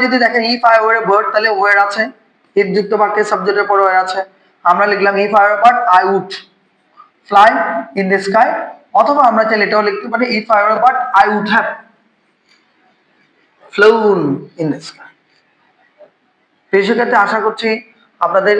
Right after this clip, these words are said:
এই বিষয়টা ক্লিয়ার হয়েছে, বুঝতে পেরেছেন? আমাদের যে রুলস গুলো আমরা এখন এখানে দেখালাম, এক থেকে, আহ, কত, সাত পর্যন্ত, এই এক থেকে সাত পর্যন্ত যে বাক্যগুলো আমাদের হয়েছে, এইভাবেই কিন্তু কন্ডিশনাল সেন্টেন্স গুলো পরীক্ষায় থাকে।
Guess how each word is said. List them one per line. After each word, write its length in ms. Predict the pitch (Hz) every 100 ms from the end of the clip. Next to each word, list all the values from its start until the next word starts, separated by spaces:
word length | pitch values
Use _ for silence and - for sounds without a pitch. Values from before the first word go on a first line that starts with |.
| 208 220
এই 80 | 247 196
বিষয়টা 240 | 196 208 196
ক্লিয়ার 200 | 180 165 151
হয়েছে, 260 | 147 151 - _ _ _ _ _ _ _ _ _ _ _ 175
বুঝতে 180 | 175 240
পেরেছেন? 280 | 262 262 131 123 - - _ _ _ - 175
আমাদের 280 | 214 226 254 247 190
যে 80 | 190 175
রুলস 200 | 202 240 -
গুলো 120 | 233 208
আমরা 120 | 202 202
এখন 140 | 214 208
এখানে 180 | 196 190 175
দেখালাম, 300 | 175 196 226 196
এক 60 | -
থেকে, 180 | 185 190 196 196 - _
আহ, 100 | 170 165
কত, 120 | 185 185 285
সাত 160 | 226 220 220
পর্যন্ত, 340 | 214 220 208 240 262 - - - - - -
এই 80 | 220 240 202
এক 80 | 196 190
থেকে 160 | 247 254 247
সাত 140 | 226 226
পর্যন্ত 300 | 233 220 220 220
যে 60 | 190 180
বাক্যগুলো 400 | 170 214 202 254 220
আমাদের 200 | 190 196 185
হয়েছে, 220 | 190 240 277 - _ _ -
এইভাবেই 320 | 233 254 302 285
কিন্তু 180 | 262 254 247
কন্ডিশনাল 460 | 190 180 180 190 185
সেন্টেন্স 240 | 185 180 170
গুলো 100 | 202 277
পরীক্ষায় 340 | 202 175 - 180
থাকে। 180 | 147 -